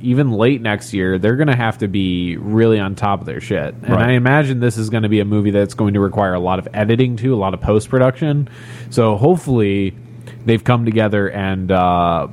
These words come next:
Speaker 1: you know, thought about how long this is really gonna take to do it right.
Speaker 2: Right.
Speaker 1: Because if you fuck it up again, then it's like, how many more chances can you take with this property?
Speaker 2: Is it strike three? I mean,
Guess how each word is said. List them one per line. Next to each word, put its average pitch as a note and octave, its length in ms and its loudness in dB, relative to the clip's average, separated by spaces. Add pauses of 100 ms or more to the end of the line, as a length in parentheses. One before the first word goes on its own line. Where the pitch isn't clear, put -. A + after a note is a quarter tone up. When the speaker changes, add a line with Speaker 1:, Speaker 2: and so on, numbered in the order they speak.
(540)
Speaker 1:
you B2+ 140 4
know, G2 160 0
thought A#2 380 0
about G2+ 320 -2
how A#2 320 0
long A2+ 480 2
this G#2 180 -4
is G#2 160 -6
really A#2+ 300 4
gonna A#2 240 -2
take A2 180 -4
to F#2+ 80 -10
do G#2 200 0
it E2+ 40 -4
right. F#2+ 640 -4 (160)
Speaker 2:
Right. F#2+ 200 -8
Speaker 1:
Because A2 220 0
if A#2 100 -2
you B2+ 140 0
fuck C#3 320 0
it D#3+ 160 0
up C#3 260 0
again, B2 640 0
then A2 160 -2
it's A2+ 180 -4
like, A2+ 200 0
how B2 320 -4
many C3+ 160 0
more B2+ 240 2
chances A#2 480 -4
can A#2 100 -2
you G#2+ 80 0
take G#2+ 180 2
with G#2 120 -2
this F#2+ 120 0
property? - 640 -6
Speaker 2:
Is A2+ 160 0
it F#2+ 100 -4
strike G#2+ 280 0
three? B2+ 400 2
I A#2 60 2
mean, G2+ 240 2